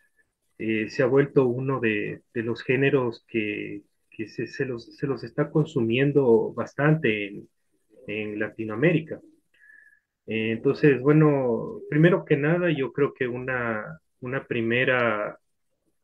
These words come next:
eh, aclaración y un primer abordaje sería definir un poco esto de,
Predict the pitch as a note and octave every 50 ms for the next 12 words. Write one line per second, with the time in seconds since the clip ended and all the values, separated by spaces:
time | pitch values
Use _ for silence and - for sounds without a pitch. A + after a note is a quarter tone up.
0 | _ _ _ _ _ - A2 G#2+ A2 A2 A2+ A2+ - C3+ B2+ B2 A2+ A#2 - D3
1 | C#3+ D3 C#3+ C3+ C3+ C#3 - C3 A#2+ A#2 A#2+ B2+ C3+ C3+ B2 A2+ G#2+ A2 A2+ B2
2 | D3 D#3 - D3+ D#3 - - A2+ G#2+ A2+ A#2 A#2+ B2 A#2 A2+ G#2+ G#2+ G#2+ B2 A#2
3 | - - C3+ B2+ C3+ C#3 C#3+ C3 - - C3 B2 - - C#3+ B2 A2 A#2 A#2 A2+
4 | - _ - C3 B2 A#2 G#2+ G#2+ G2+ G2+ G#2 G#2 G#2 E3 E3